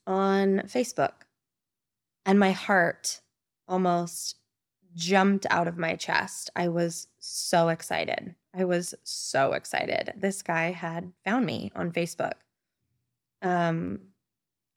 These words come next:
and <laughs> I was just, I just remember being so excited, dancing around. I called my friend immediately.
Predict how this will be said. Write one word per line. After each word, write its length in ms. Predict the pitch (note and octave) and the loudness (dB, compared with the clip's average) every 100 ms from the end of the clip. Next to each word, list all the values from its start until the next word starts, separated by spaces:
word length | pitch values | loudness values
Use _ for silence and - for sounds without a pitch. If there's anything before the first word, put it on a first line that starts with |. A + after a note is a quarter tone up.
| - | -8
and 720 | F#3 F3+ F3+ F3+ F3+ F3+ - - _ | -2 0 0 0 -2 -2 -6 -16 _
<laughs> 220 | _ - | _ 0
I 600 | A3+ - - - - C4 - C4 - | 0 0 -6 -8 2 2 2 -4 0
was 240 | D4+ - | 0 -2
just, 560 | - G#3+ F#3 - - - | 0 2 0 -6 -12 0
I 560 | F#4 G4+ E4 C4+ D4+ C#4+ | 4 6 4 4 4 4
just 240 | C#4+ - | 2 4
remember 440 | B3+ B3 A#3+ A#3 | 6 6 6 4
being 520 | A#3 A3+ G#3+ G#3 G#3+ - | 4 4 6 4 2 -2
so 340 | - - A#3 | -4 4 4
excited, 480 | A3+ - G#3 G3+ F#3+ | 4 4 4 4 4
dancing 400 | F#3 F#3 F#3 F#3 | 4 4 2 0
around. 240 | F#3 F#3 | 2 2
I 60 | F3+ | 0
called 280 | - F#3+ F#3 | 0 0 2
my 140 | F#3 | 2
friend 240 | F3+ F3+ F3 | 2 0 0
immediately. 960 | F3 E3+ E3+ E3+ - - - - - | -2 -2 0 0 0 -2 -2 -4 -6